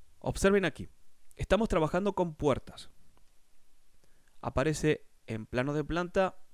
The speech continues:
un nivel que se llama nivel de referencia, que es el que estamos viendo. Si nos vamos a la vista tres D, nos vamos a encontrar con un muro y un marco. No hay hoja, porque no tiene dibujada ninguna hoja.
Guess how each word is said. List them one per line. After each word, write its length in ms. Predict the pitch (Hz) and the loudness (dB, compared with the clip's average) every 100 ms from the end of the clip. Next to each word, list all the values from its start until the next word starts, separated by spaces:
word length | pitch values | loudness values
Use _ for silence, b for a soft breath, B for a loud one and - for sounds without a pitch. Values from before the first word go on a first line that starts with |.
| - - - - - - - - | -20 -20 -20 -20 -20 -20 -20 -10
un 120 | 156 160 | -4 0
nivel 240 | 143 147 | 0 0
que 100 | 185 | -2
se 80 | 139 | -2
llama 220 | 131 160 | -4 -4
nivel 240 | 160 139 | -2 -2
de 100 | 127 | -2
referencia, 480 | 120 117 123 131 165 | -4 -4 -4 -2 -4
que 120 | - | -4
es 100 | 131 | -6
el 80 | 123 | -6
que 80 | - | -8
estamos 300 | 117 110 107 | -6 -6 -6
viendo. 340 | 104 - - - - - - - - - - - - - | -8 -10 -14 -14 -18 -20 -20 -20 -20 -20 -20 -20 -18 -10
Si 160 | 139 | -2
nos 80 | 135 | 2
vamos 240 | 180 240 | 2 2
a 40 | 190 | 2
la 80 | 175 | 2
vista 280 | 175 175 | 2 0
tres 180 | 190 202 | 0 0
D, 240 | 180 165 - - - _ - | 0 -2 -6 -20 -20 _ -12
nos 100 | 123 | -6
vamos 220 | 139 156 | -6 -4
a 20 | 180 | -4
encontrar 560 | 190 180 180 180 - - - | -4 -2 0 0 -2 -14 -4
con 260 | 160 202 - - - - - | -4 -4 -14 -20 -20 -16 -6
un 180 | 226 220 | -4 -2
muro 340 | 254 214 - - - - - - - - - | 0 -2 -4 -20 -20 -20 -20 -18 -18 -20 -12
y 100 | 202 | -6
un 60 | 131 | -4
marco. 360 | 113 - - - - - - - | -4 -8 -18 -20 -18 -18 -18 -8
No 120 | 175 | -2
hay 120 | 190 | 2
hoja, 260 | 165 - - - - | 0 -2 -12 -16 -12
porque 220 | 120 127 | -8 -6
no 120 | 135 | -4
tiene 200 | 160 143 | -4 -4
dibujada 340 | 123 110 131 | -4 -4 -4
ninguna 240 | 123 117 98 | -4 -6 -8
hoja. 260 | 87 - | -10 -14